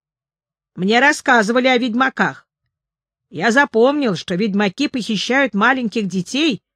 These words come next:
которых потом пичкают волшебными травами. Кто выживет, становится ведьмаком, волшебником с нечеловеческими способностями. Их учат убивать, искореняют в них всяческие человеческие чувства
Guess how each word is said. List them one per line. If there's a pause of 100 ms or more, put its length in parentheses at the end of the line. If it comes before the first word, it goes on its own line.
(540)
которых
потом
пичкают
волшебными
травами. (340)
Кто
выживет,
становится
ведьмаком, (540)
волшебником (260)
с
нечеловеческими
способностями. (800)
Их
учат (120)
убивать, (600)
искореняют
в
них
всяческие
человеческие
чувства